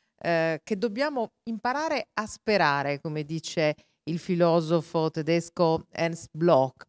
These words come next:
perché la speranza allarga gli uomini invece di restringerli. Pensate alle, alle nostre vite quotidiane, non se abbiamo una malattia,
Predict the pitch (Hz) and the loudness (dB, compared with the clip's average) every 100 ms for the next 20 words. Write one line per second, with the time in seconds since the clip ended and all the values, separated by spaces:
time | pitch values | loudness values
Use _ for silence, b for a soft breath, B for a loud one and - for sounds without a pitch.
0 | - 196 - 240 B B - - 233 - | -8 -4 0 0 B B -8 0 0 0
1 | 254 240 262 269 - 247 - 190 196 196 | -2 0 -2 -4 -8 -8 -6 -6 -2 0
2 | 233 233 196 180 170 175 147 143 139 143 | -2 -2 -6 -8 -4 -4 -4 -8 -12 -14
3 | _ _ - 185 185 185 175 151 156 143 | _ _ -12 -8 -6 -6 -8 -10 -10 -10
4 | - 151 131 123 139 127 127 _ _ _ | -8 -6 -6 -6 -6 -6 -12 _ _ _
5 | _ - 240 233 311 339 247 214 - _ | _ -4 -2 0 0 0 0 -4 -6 _
6 | _ 208 220 214 262 269 294 339 - 240 | _ -2 -2 -2 -2 -2 -2 -4 -4 -4
7 | 240 233 185 185 175 180 160 131 127 135 | -2 -2 0 0 -2 -2 -2 -2 -2 -6
8 | 135 135 - _ _ 359 285 339 202 156 | -4 -6 -10 _ _ -14 -6 -4 -4 -6
9 | 151 156 - - 160 151 143 143 127 127 | -6 -8 -8 -6 -4 -4 -6 -6 -10 -14
10 | - 139 156 156 151 151 147 151 143 - | -16 -8 -6 -4 -4 -6 -6 -4 -6 -8
11 | - 196 185 | -8 -4 -4